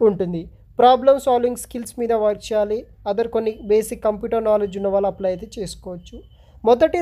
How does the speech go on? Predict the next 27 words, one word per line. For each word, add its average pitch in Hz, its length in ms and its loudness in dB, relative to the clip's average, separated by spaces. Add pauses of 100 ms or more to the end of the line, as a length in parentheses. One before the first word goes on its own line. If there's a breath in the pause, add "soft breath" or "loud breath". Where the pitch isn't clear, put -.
రెండు 269 260 4
వారాల 269 340 6
పాటు 269 200 2 (100)
మీకు 247 260 -6
ట్రైనింగ్ 240 400 0
అనేది 240 240 2
ఇస్తారనమాట. 185 580 -6 (500 soft breath)
So, 269 100 6 (360)
ఈ, 240 40 -4 (200)
ఈ 233 60 -8
యొక్క 220 160 -4 (260)
కమ్యూనికేటివ్ 233 640 -2 (100)
సాఫ్ట్‌వేర్, 220 600 -2 (360)
కస్టమర్స్ 220 560 -2
తోటి 220 220 -4 (100)
ఎట్లా 226 180 -4 (120)
కమ్యూనికేట్ 208 520 -2
అవ్వాలి, 208 280 0 (100)
దాని 202 200 0
మీద 202 120 -4 (120)
సంబంధించిన 196 540 -6 (160)
ట్రైనింగ్ 196 380 -4
ప్రొడక్ట్స్ 190 420 -12
మీద 202 120 -2 (800 soft breath)
రెండు 247 260 4
వారాల 269 360 4
పాటు 254 180 2